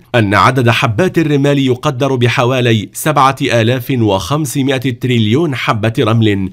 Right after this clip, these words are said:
بل ونضع باعتبارنا أيضا أن عددنا لم يتخطى عدد الكائنات البحرية الموجودة في المسطحات المائية. ستة،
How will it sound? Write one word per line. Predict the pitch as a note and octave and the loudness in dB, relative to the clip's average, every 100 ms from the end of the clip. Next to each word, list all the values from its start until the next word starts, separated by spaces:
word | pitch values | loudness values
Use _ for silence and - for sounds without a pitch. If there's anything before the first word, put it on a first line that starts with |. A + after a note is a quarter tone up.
| - | -10
بل | D#2 G#2 G#2+ | -2 2 4
ونضع | A#2+ C#3 C#3+ C3 | 2 2 2 2
باعتبارنا | A#2+ A2+ B2+ A#2+ B2+ B2 A#2 - | 0 0 -2 -2 0 0 0 0
أيضا | D3 C3+ D#3+ E3 - | 0 0 0 -4 -4
أن | A2 A2+ | 0 4
عددنا | A2+ B2 F#3 F3+ E3 D#3 D3 | 4 4 2 2 4 4 4
لم | B2 B2 | 2 2
يتخطى | A#2 A#2 A2+ E3+ - C3 | 2 2 0 -2 0 2
عدد | G2+ B2+ B2 A#2 | 4 4 2 0
الكائنات | G2+ - G3+ F3+ D#3+ D3+ D3+ | 0 -2 -4 0 0 0 -2
البحرية | A#2 - - G#2 B2+ A#2+ A#2 | 0 0 0 -2 0 0 0
الموجودة | B2+ G2+ G2 F#2 F2+ A2+ G2+ G2+ G2+ | 0 0 0 -2 0 0 0 -4 -4
في | - | -2
المسطحات | F#2+ D2+ F2 G2 - D2+ - F2+ D#2 - | -2 -2 -6 -6 -4 -6 -4 -4 -4 -4
المائية. | D#2+ A#1+ F2 A#2 F#2+ B1 - - - - _ _ - | -4 -4 -4 -4 -6 -12 -16 -16 -18 -20 _ _ -6
ستة، | - G3 - - F2+ | 0 0 -2 -2 -2